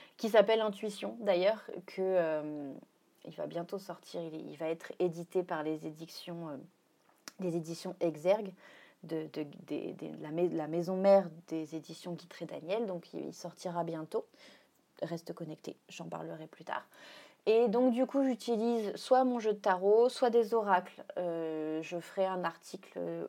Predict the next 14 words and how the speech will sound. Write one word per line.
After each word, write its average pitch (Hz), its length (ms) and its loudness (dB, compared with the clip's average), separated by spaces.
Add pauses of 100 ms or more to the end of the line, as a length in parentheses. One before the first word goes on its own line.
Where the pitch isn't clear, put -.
ou 180 440 -2 (160)
un 170 220 -4
épisode 165 420 -6
de 165 100 -8
podcast 165 460 -6
dédié 165 400 -6 (440)
aux 170 360 -2
oracles 170 440 0 (200)
et 170 200 -2
tarots 170 340 -2
que 180 160 -8
j'utilise, 165 680 -6 (240)
excepté 170 500 -6
ceux-là. 180 360 4